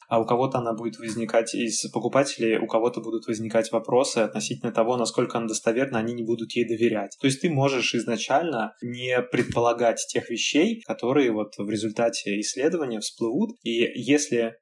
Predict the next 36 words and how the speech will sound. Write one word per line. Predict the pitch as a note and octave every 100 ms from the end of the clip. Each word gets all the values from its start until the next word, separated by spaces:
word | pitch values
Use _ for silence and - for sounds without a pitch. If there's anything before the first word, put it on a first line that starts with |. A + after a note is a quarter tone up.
| -
а, | A2 G#2+
не | B2 C3
проводить, | - A#2 A2 A2+ - A#2+
а, | A2 G#2+
в | G#2+
этом, | G#2+ A2 G#2+ G#2 -
а, | A2 G2+ G#2
при | - A#2
запуске | A#2+ - - -
такой, | G#2+ - G#2+
допустим, | G#2+ - A2 - G#2+ - - -
идеи, | A2+ A#2 A#2 G#2+ - - -
а, | G#2 G#2+
не | A#2
проводить | A#2+ A#2+ A#2 - B2
исследования, | - G3 A#3 D#3+ B2+ A2
то | - A#2+ A#2+
результат, | B2+ A#2+ B2 C#3+ B2+
который | - A2+ A2
ты | A2
ожидаешь, | G#2+ G#2+ F3 F3+
могут | A#2+ B2 A2
быть | A2 G#2 -
вот | G#2+ -
сильно | - C3+ B2 A2 G#2
не | A2 A2+ A#2
такими. | G#2+ - D3+ E3 A2+ - -
Поэтому, | B2+ B2+ C#3 C3 B2 A#2+ G2+ G2
как | A2+ A2
бы, |
интересные | A#2+ B2 F3 G#3 C3+
результаты — | A#2+ A#2+ C#3 F#3+ G3
это | A#2+ A2
всегда | - A#2+ A#2+
те, | - F#3
которые | - - B2 B2 A2+